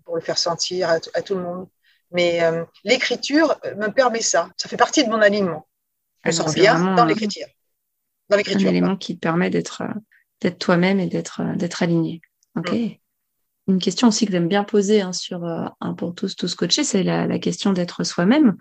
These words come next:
Speaker 2: Quel
Speaker 1: Mhm.
Speaker 2: conseil est-ce que tu donnerais, euh, pour être soi-même ? Qu'est-ce qui te semble important, toi ?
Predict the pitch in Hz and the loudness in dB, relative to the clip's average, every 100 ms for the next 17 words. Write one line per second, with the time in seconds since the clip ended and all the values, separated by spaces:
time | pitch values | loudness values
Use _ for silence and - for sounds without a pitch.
0 | 190 190 277 220 - 233 214 - 196 190 | -2 2 2 0 4 4 4 2 -2 -2
1 | 180 175 175 175 196 220 196 175 170 170 | -4 0 0 0 0 -2 -2 -6 -8 -12
2 | - 180 180 - 185 - 185 185 196 208 | -8 -4 -4 -2 -4 -2 0 2 2 0
3 | - 175 - 180 - 185 180 175 175 - | -4 -10 -10 -10 -4 -4 -2 -4 -6 -4
4 | 196 196 180 190 | -4 -2 -4 -6